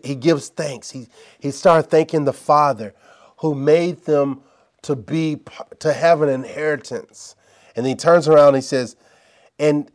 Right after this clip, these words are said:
Jesus has delivered you from the powers of darkness and translated you into the kingdom of his dear Son." The Father has delivered you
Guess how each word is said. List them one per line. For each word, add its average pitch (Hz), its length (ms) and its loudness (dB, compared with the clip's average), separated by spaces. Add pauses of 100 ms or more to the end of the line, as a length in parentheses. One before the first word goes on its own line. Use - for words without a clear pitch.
(180)
Jesus 190 600 0
has 151 180 2
delivered 180 800 0
you 120 420 -4 (300)
from 131 340 4
the 113 220 -4
powers 180 840 4
of 139 240 -6
darkness 104 760 -2 (640)
and 127 200 -6
translated 147 720 -2
you 131 280 -8
into 120 240 -16
the 110 100 -12
kingdom 120 440 -8
of 98 120 -8
his 95 140 -12
dear 101 180 -14
Son." 82 420 -14 (540)
The 120 100 -4
Father 147 380 6
has 101 260 -4
delivered 98 380 -12
you 92 240 -20